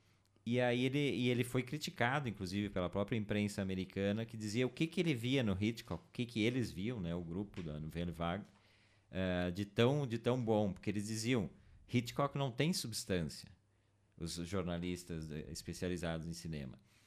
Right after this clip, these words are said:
E aí ele voltou, ele ficou com aquilo na cabeça e ele manda uma carta, uma carta enorme pro Hitchcock, declarando o amor dele pe-,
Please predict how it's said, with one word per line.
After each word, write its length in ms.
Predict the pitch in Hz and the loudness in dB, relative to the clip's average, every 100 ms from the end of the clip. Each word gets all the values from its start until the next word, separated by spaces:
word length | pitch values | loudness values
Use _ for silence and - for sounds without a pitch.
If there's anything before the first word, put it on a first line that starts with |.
| - - _ - | -20 -20 _ -2
E 180 | 104 | 2
aí 440 | 107 110 117 131 135 | 4 6 4 2 2
ele 240 | 120 131 131 | 0 2 2
voltou, 720 | 135 143 127 - 120 135 170 | 4 2 0 2 4 4 2
ele 160 | 139 | -2
ficou 220 | 135 - 147 | -4 -4 -2
com 80 | |
aquilo 260 | 151 139 127 | 0 -2 -2
na 100 | 131 | 0
cabeça 380 | 131 117 120 143 | 2 2 4 2
e 20 | |
ele 120 | 135 | 2
manda 220 | 135 139 | 2 2
uma 140 | 143 147 | 0 -2
carta, 640 | - 127 131 123 - 71 - _ _ _ - | 2 2 2 -2 -8 -8 -12 _ _ _ -10
uma 140 | 80 | -8
carta 420 | - - 95 104 - | -6 0 0 2 2
enorme 640 | 104 101 113 117 90 78 | 6 6 6 6 2 -2
pro 280 | - 80 73 | -4 -8 -4
Hitchcock, 480 | 90 92 - 101 92 - _ _ - | -2 -2 -6 -8 -10 -14 _ _ -2
declarando 640 | 98 104 98 98 110 107 | 0 4 4 4 2 2
o 40 | |
amor 240 | 98 92 98 | 2 2 0
dele 540 | 87 90 107 95 82 | 0 2 2 0 -4
pe-, 280 | - 78 | -6 -8